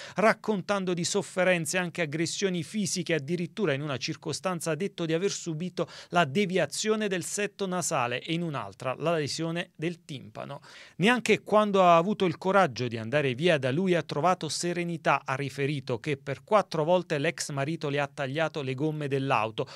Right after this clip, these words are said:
poiché geloso e incapace di accettare di essere stato lasciato.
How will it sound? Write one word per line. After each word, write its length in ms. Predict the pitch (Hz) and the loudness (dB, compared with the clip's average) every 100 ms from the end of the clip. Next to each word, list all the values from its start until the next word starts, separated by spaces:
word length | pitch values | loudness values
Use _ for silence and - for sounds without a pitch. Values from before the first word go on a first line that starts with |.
| - | -10
poiché 360 | - 185 233 196 | 0 2 2 0
geloso 500 | 143 220 180 120 147 | 2 4 2 0 -2
e 60 | |
incapace 640 | 147 151 175 165 131 - 139 | -2 -2 -2 0 0 -2 -2
di 120 | 170 | 0
accettare 580 | 170 - 160 202 185 170 | 0 -2 -2 0 0 0
di 120 | 185 | -2
essere 340 | 180 175 147 | -2 -4 -6
stato 380 | 135 - 156 160 | -6 -6 -4 -2
lasciato. 640 | 147 143 - 110 107 135 | -2 -2 -6 -8 -10 -12